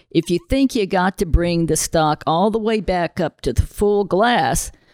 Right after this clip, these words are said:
by that time, the sailfish and other species that have been taken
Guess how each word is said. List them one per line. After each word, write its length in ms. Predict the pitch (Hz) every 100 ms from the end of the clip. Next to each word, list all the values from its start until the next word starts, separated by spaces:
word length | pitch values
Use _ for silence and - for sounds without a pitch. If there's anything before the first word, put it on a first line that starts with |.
| - -
by 160 | 170
that 240 | 226 302 -
time, 440 | 247 240 233 226
the 80 | 196
sailfish 680 | - 214 214 208 202 196 196
and 100 | 175
other 200 | 180 180
species 500 | - 175 180 170 165
that 160 | 170
have 180 | 170 160
been 280 | 170 160 160 - _ _ - -
taken 540 | 254 330 202 - 208